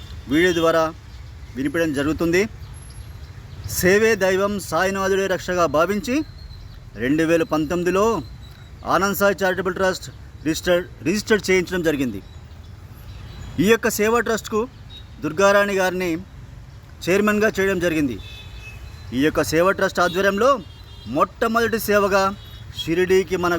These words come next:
గోధుమలు, షిరిడీకి మన గోధుమలు అనే సేవ మొదలు పెట్టడం జరిగింది. రెండు వేల ఇరవై డిసెంబర్ లాక్‌డౌన్ సమయంలో వలస కూలీలకు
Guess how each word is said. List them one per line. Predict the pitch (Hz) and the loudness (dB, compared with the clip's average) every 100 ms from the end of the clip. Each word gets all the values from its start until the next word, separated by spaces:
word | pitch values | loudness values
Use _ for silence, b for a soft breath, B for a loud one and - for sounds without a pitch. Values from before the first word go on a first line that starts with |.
| 147 | 0
గోధుమలు, | 175 175 175 156 110 - - - - - - - - - - - - - | 0 2 2 2 -2 -8 -14 -16 -16 -16 -16 -14 -14 -14 -14 -12 -12 -4
షిరిడీకి | - 156 185 190 156 208 381 466 - - - 220 | 2 4 6 6 4 -2 -2 -8 -16 -18 -8 -2
మన | - 202 | 0 0
గోధుమలు | 190 202 196 196 180 123 90 - - - | 2 4 4 4 2 -2 -8 -18 -18 -6
అనే | 127 143 - | -4 -4 -6
సేవ | 151 175 196 170 | -8 -4 -2 0
మొదలు | 156 185 | 2 2
పెట్టడం | 180 175 190 175 | 2 2 2 2
జరిగింది. | 160 170 156 131 90 - - - - - - - - - - - - 110 | 2 2 2 0 -4 -16 -18 -18 -16 -16 -16 -16 -18 -16 -14 -12 -4 2
రెండు | 151 190 196 | 6 6 6
వేల | 208 185 | 4 4
ఇరవై | 185 208 180 | 2 2 2
డిసెంబర్ | 180 208 208 208 202 - - - - - - - - - - - - - - - - - - 113 | 0 0 2 0 -2 -14 -20 -20 -18 -20 -18 -18 -16 -18 -16 -14 -14 -14 -12 -12 -10 -10 -2 4
లాక్‌డౌన్ | 156 190 202 196 190 - - - - - - | 4 4 4 2 0 -8 -14 -14 -16 -10 -2
సమయంలో | 170 208 214 262 294 165 - - - - - - - | 2 4 6 6 4 2 -18 -20 -20 -20 -20 -16 -6
వలస | 143 202 214 208 | 0 0 0 0
కూలీలకు | 226 220 220 202 | 2 4 4 4